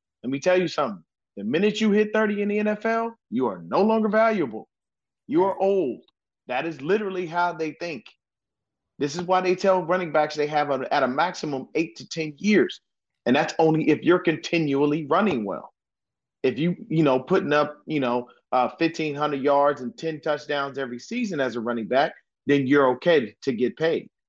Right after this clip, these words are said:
Speaker 1: But if you put up anything less than that, you're devalued. This is just how the N F L works. Been watching it for years.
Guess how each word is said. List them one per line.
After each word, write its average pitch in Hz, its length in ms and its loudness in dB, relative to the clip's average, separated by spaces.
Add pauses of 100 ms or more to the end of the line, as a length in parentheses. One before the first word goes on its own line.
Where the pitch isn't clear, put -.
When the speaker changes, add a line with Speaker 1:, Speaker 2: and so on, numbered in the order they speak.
(100)
Speaker 1:
But 120 120 0
if 113 100 -10
you 120 80 -4
put 160 180 0
up 156 140 0
anything 127 380 0
less 165 260 2
than 135 120 2
that, 113 240 0 (300)
you're 92 200 -8
devalued. 135 720 2
This 107 200 -4
is 127 60 -6
just 120 240 0
how 117 220 2
the 131 120 2
N 131 100 -2
F 131 140 -4
L 131 160 2
works. 120 300 0
Been 85 140 -8
watching 117 360 -4
it 131 80 -8
for 139 80 -10
years. 110 380 -4